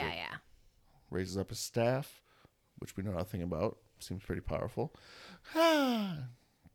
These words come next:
Speaker 2: Does his staff down. It's, like,
Speaker 1: Mm-hmm.
Speaker 2: pure good energy or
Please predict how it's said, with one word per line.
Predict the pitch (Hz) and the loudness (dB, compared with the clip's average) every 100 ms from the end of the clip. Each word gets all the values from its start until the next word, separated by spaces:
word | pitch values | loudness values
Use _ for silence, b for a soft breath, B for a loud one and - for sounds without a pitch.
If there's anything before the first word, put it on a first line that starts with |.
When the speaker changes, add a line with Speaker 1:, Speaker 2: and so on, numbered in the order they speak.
| - | -4
Speaker 2:
Does | 110 107 | -2 -2
his | 101 | -6
staff | - 110 110 - | -2 0 0 -2
down. | 113 113 113 113 | 0 2 2 0
It's, | 113 90 | 0 -2
like, | 82 85 | -4 -6
Speaker 1:
Mm-hmm. | - | -8
Speaker 2:
pure | - - 127 117 110 107 104 98 101 b b b b b b b b b b _ _ _ _ - 92 | -10 -2 4 4 6 4 4 2 0 b b b b b b b b b b _ _ _ _ -16 2
good | 117 95 | 4 4
energy | - 101 95 87 90 80 85 | 2 2 0 0 -2 0 0
or | 80 | -2